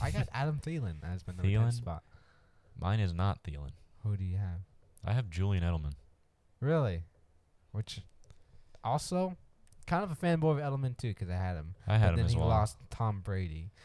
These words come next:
Speaker 1: and now he has Cam Newton. He's
Speaker 2: He's the
Speaker 1: still
Speaker 2: one
Speaker 1: with
Speaker 2: who, uh, if I remember correctly, uh, he let me get that first week bye in, uh, the playoffs.
Speaker 1: Moving on. Moving on.
Speaker 2: <laughs>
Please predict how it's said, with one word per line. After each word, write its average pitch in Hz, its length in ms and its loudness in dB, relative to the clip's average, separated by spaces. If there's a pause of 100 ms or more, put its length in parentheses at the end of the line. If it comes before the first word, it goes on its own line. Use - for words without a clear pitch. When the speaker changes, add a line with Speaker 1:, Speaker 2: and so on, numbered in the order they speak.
(200)
Speaker 1:
and 113 100 -8
now 127 160 0
he 127 200 2
has 110 260 0
Cam 101 200 -2
Newton. 110 220 2
He's 98 160 2
Speaker 2:
He's 135 140 4
the 143 60 6
Speaker 1:
still - 40 8
Speaker 2:
one 143 80 6
Speaker 1:
with 131 120 6
Speaker 2:
who, 117 180 6
uh, 104 220 8
if 98 120 4
I 110 40 6
remember 113 340 0
correctly, 87 560 0
uh, 80 340 2 (360)
he 113 100 -2
let 110 160 4
me 104 140 0
get 98 180 0
that 82 160 -6
first - 300 -6
week 78 180 -6
bye 80 280 0
in, 76 200 -2
uh, 78 180 -2 (140)
the - 80 -10
playoffs. 95 520 0
Speaker 1:
Moving 90 200 0
on. 85 200 -2 (240)
Moving 92 200 0
on. 240 280 4 (1600)
Speaker 2:
<laughs> 175 340 6